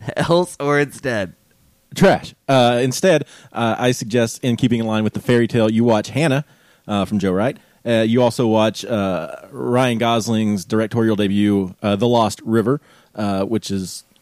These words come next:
Speaker 2: crazy absurd and has that kind of black light neon craziness going to it. Uh, and finally, to keep the, uh, discussion in line with Alex, uh, I say this is a movie I have, I have watched, but I need to watch it,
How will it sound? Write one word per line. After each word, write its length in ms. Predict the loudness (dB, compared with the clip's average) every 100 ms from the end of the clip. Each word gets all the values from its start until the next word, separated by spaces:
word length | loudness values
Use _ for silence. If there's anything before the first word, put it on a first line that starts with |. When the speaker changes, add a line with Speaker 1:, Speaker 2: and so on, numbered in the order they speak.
| -6
Speaker 2:
crazy 260 | -2 0 -2
absurd 320 | -2 -2 0
and 120 | 0
has 340 | -2 -4 -6 -12 -20 _ -12
that 120 | -8
kind 140 | -4
of 60 | -4
black 260 | -4 -4
light 220 | -4 -4 -2
neon 320 | -2 -2 -4
craziness 360 | -6 -6 -6
going 240 | -4 -4 -4
to 180 | -2 -4
it. 100 | -6 -16 -20 -12
Uh, 280 | -4 -2 0
and 160 | -2 -2
finally, 400 | -2 -2 -2 -2
to 140 | -4
keep 300 | -6 -6 -6
the, 260 | -4 -2 0
uh, 60 | -2
discussion 500 | -4 -4 -4 -2 -4
in 100 | -2
line 220 | -2 -2
with 160 | -4 -6
Alex, 460 | -4 -4 -4 -8
uh, 280 | -10 -8 -8
I 140 | -4 -6
say 400 | -6 -4 -2 -2
this 160 | -4
is 100 | -4
a 60 | -2
movie 240 | -2 -2
I 100 | -4
have, 260 | -4 -4 -4 -8
I 140 | -6 -6
have 280 | -4 -6 -4
watched, 360 | -4 -4 -4
but 100 | -6
I 80 | -2
need 160 | -2 -2
to 80 |
watch 240 | -2 -2 -4
it, 140 | -8